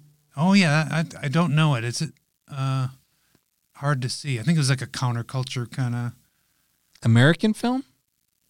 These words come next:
Speaker 1: I think so.
Speaker 2: Oh, it is. It's a New York comedy. A whirlwind out of love, back in love, uptown, downtown New York comedy.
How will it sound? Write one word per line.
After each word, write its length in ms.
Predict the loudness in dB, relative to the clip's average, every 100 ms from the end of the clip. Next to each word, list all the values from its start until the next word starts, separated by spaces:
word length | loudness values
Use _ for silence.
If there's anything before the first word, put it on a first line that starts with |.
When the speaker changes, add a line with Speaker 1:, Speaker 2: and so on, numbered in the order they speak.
| _ _
Speaker 1:
I 40 |
think 320 | -20 -14 -12
so. 400 | -10 -10 -10 -12 -16 _ _ _ _ _ _ _ _ _ _ _ -4
Speaker 2:
Oh, 120 | 2 4
it 80 |
is. 120 | 4 0
It's 160 | -2
a 40 | 0
New 100 | 0
York 220 | 0 -2
comedy. 320 | -4 -2 -4
A 60 | -6
whirlwind 540 | -4 -2 0 -2 -4
out 220 | -4 -4
of 120 | -6 -6
love, 460 | -6 -4 -4 -6 -8
back 280 | -8 -8
in 140 | -8 -6
love, 260 | -6 -8 -12 -20 _ -6
uptown, 520 | -6 -4 -2 0 0
downtown 560 | 0 -4 -6 -6 -6 -4
New 60 |
York 260 | -4 -6 -8
comedy. 500 | -14 -14 -14 -16